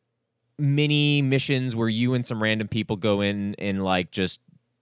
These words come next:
try to get this objective, um, or you can do some races, uh, or you can, like, start some businesses. Um, and, like, businesses all come down to basically the simple thing of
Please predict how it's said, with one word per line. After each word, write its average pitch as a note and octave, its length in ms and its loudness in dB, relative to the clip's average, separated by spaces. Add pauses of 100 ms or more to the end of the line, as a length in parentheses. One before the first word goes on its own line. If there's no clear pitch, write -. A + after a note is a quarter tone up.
(280)
try G#2+ 180 -2
to G#2 80 0
get G#2 160 -2
this G#2+ 160 -4
objective, F2+ 720 -4 (460)
um, G2 520 0
or D3+ 540 2
you C3 100 -2
can A#2+ 140 -2
do A#2+ 100 2
some B2+ 180 -2
races, F#2 680 0 (320)
uh, G#2 240 0 (100)
or D3+ 260 0
you C#3 140 2
can, C3 180 0
like, A2+ 200 0 (600)
start B2+ 340 -2
some A#2+ 180 0
businesses. G2 920 -2 (460)
Um, G2+ 320 0
and, B2 100 0
like, A#2+ 200 -2
businesses C3 540 0
all A#2+ 220 0
come B2 200 -2
down G#2+ 240 0
to A2 100 0
basically G#2 480 -2
the G2 80 0
simple G2+ 320 -2
thing F#2 360 0
of F2 380 0